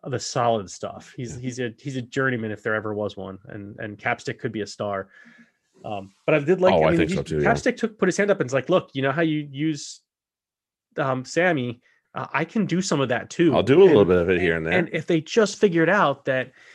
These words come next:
Speaker 1: if they had Sam on the left and Capstick on the right in an attack, holy shit, how much, you know, <laughs>
Speaker 2: Mm.
Speaker 1: just rove. You just rove over there.
Speaker 2: Two
Speaker 1: You just rove
Speaker 2: attacking
Speaker 1: over
Speaker 2: forwards
Speaker 1: there.
Speaker 2: would really help this team, I think.
Speaker 1: Yeah.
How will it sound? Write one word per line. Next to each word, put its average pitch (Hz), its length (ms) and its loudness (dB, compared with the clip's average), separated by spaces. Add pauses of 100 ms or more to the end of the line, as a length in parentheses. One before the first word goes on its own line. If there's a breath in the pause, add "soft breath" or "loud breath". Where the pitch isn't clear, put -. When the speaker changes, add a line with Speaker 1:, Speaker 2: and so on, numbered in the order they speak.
(320 soft breath)
Speaker 1:
if 143 160 -8
they 143 80 0
had 123 280 -2
Sam 135 400 0
on 127 140 -2
the 123 80 -2
left 131 580 -4
and 110 200 -12
Capstick - 480 -4
on 127 120 -2
the 127 100 -2
right 143 320 2
in 123 80 -12
an 120 180 -8
attack, 123 340 -4
holy 139 320 -2
shit, - 240 -2
how 127 160 -4
much, 131 300 -6
you 131 200 -10
know, 117 240 -6
<laughs> - 560 -4
Speaker 2:
Mm. 101 340 0 (200)
Speaker 1:
just - 160 -16
rove. 156 480 4
You 151 220 0
just 190 180 0
rove 196 160 2
over 214 180 2
there. 135 220 8
Speaker 2:
Two 139 240 6
Speaker 1:
You - 60 4
just 113 240 4
rove 190 100 6
Speaker 2:
attacking 185 60 2
Speaker 1:
over 175 160 0
Speaker 2:
forwards 139 260 4
Speaker 1:
there. 95 80 -4
Speaker 2:
would 85 80 -10 (180)
really 104 300 2
help 80 220 -2
this 76 120 -6
team, - 240 -6
I - 60 0
think. 110 300 0
Speaker 1:
Yeah. 120 240 0